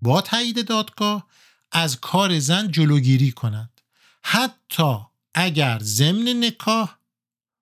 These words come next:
با ادامهٔ آن کار موافقت کرده باشد. پس این گونه شرط را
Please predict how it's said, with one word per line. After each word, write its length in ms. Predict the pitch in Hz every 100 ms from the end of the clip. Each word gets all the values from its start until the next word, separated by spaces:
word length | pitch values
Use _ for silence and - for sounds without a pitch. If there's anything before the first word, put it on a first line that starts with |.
| -
با 180 | 151 165
ادامهٔ 560 | 175 147 160 170 170
آن 260 | 151 151 143
کار 220 | - 208
موافقت 560 | 196 160 139 139 156 -
کرده 300 | 139 127 120
باشد. 420 | 120 - 131 135 _ _ _ _ _ _
پس 340 | - 170 - -
این 300 | 214 269 269
گونه 320 | 208 196 156
شرط 640 | 131 - 139 156 185 - -
را 240 | 208 214